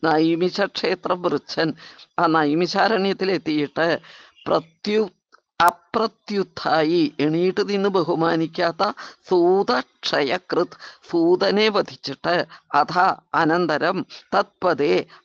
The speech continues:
ആ സ്ഥാനത്ത്, ആ അച്ഛൻ്റെ സ്ഥാനത്ത് സൂതം കൽപ്പയി-, സുതം കൽപ്പയിത്വ, മകനെ നിയമിച്ചിട്ട്, പർവണി യജ്ഞഘ്നം, വാവുതോറും വന്നിട്ട് യജ്ഞം മുടക്കുന്ന ബല്വലം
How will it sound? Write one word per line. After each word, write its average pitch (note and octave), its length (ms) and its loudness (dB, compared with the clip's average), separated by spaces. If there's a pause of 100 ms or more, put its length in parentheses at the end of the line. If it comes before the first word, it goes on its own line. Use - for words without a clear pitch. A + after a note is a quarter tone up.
ആ E3 180 4
സ്ഥാനത്ത്, D3 840 0 (140)
ആ F3+ 160 2
അച്ഛൻ്റെ F#3 540 -4
സ്ഥാനത്ത് C#3+ 680 -2 (320)
സൂതം D#3 580 0 (140)
കൽപ്പയി-, C#3+ 480 -4 (420)
സുതം B3 580 0 (120)
കൽപ്പയിത്വ, C#3+ 720 -2 (140)
മകനെ D#3+ 640 -2 (340)
നിയമിച്ചിട്ട്, D3 840 0 (920)
പർവണി F#3+ 720 2 (160)
യജ്ഞഘ്നം, D#3+ 800 -2 (440)
വാവുതോറും G#3 720 4
വന്നിട്ട് G3 340 0
യജ്ഞം G3 600 -2
മുടക്കുന്ന F#3 760 -2 (280)
ബല്വലം F3 760 2